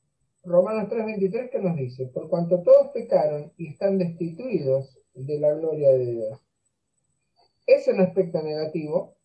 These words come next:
todos somos pecadores, pero el aspecto positivo es que Dios nos ve a todos con los mismos ojos. Pablo,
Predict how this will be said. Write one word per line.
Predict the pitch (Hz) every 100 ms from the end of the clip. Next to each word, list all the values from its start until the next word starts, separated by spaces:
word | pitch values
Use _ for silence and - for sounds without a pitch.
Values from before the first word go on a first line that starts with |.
| _
todos | - 214 196
somos | 170 156 147
pecadores, | - 143 175 180 160 175
pero | 170 151
el |
aspecto | 151 - 196 220 196
positivo | 180 190 175 196
es | 190
que | 185
Dios | 170 190 180
nos | 165
ve | 175
a | 165
todos | 185 180
con | 165 156
los | 147
mismos | 160 151 151 143
ojos. | 123 - _ _ _ _ _ _ _ _ _ _ _ _ _ _ _ _ _
Pablo, | - 311 196 165 165 170